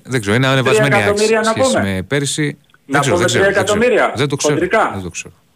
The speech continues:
Speaker 2: Ε, να πούμε, τρία, δύο, πάνω αποκλείεται παραπάνω από τρία. Είναι δυνατόν μια ομάδα που έχει είκοσι εκατομμύρια budget, από μια ομάδα που έχει τρία εκατομμύρια budget, να δέχεται ογδόντα έξι πόντους;
Speaker 1: Όλα είναι δυνατά στο μπάσκετ, ρε φίλε.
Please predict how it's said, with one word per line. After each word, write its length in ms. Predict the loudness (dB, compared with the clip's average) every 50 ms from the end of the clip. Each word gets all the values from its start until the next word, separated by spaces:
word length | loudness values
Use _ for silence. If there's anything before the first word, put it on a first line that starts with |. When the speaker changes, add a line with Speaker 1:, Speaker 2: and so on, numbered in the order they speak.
| _ _ _ _ _ _ _
Speaker 2:
Ε, 100 | -4 -2
να 180 | 0 0 0
πούμε, 240 | 0 0 0 0 -2
τρία, 500 | 0 0 0 2 2 2 2 0 -2 -2 0
δύο, 240 | 0 2 2 2 2
πάνω 260 | 0 0 0 0 -2
αποκλείεται 440 | -2 -4 -4 -2 -2 0 0 0 0
παραπάνω 380 | -2 -2 -2 -2 -2 -2 -2
από 140 | -2 -4 -6
τρία. 280 | -6 -4 -4 -4 -4 -6 _ _ _ _ _ _ _ _ _ _ _ _
Είναι 280 | -2 0 0 2 2 2
δυνατόν 360 | 2 0 0 0 0 0 0 0
μια 160 | 2 2 2
ομάδα 340 | 2 2 2 2 2 0 2
που 80 | 2
έχει 240 | 2 0 0 0 0
είκοσι 220 | 0 2 0 0 0
εκατομμύρια 560 | -2 -2 -2 -2 -2 -2 -2 0 0 0 0 2
budget, 280 | 0 0 -2 -2 -8 -16 _ _ _ _ _ _ _ _ _ _ _ _ _ _ _ _ _
από 280 | -2 -2 0 0 0 0
μια 140 | 2 2
ομάδα 280 | 2 2 2 2 2 2
που 60 | 2 0
έχει 120 | 0 0
τρία 200 | -2 0 0 2
εκατομμύρια 480 | 2 2 0 0 0 0 0 0 2 2
budget, 300 | 0 0 0 -2 -4 -6 -8 -10 -4
να 160 | -2 -2 0
δέχεται 400 | 0 0 0 0 -2 -2 -2 -2
ογδόντα 320 | -2 0 -2 0 0 0
έξι 200 | 0 0 -2 -4
πόντους; 320 | -2 0 0 0 0 0 0
Speaker 1:
Όλα 160 | 0 0 0
είναι 80 | -2 -2
δυνατά 320 | -2 -4 -4 -4 -4 -6
στο 140 | -6 -6 -6
μπάσκετ, 380 | -6 -6 -6 -6 -8 -10 -10
ρε 80 | -10 -10
φίλε. 300 | -8 -6 -6 -6 -6 -6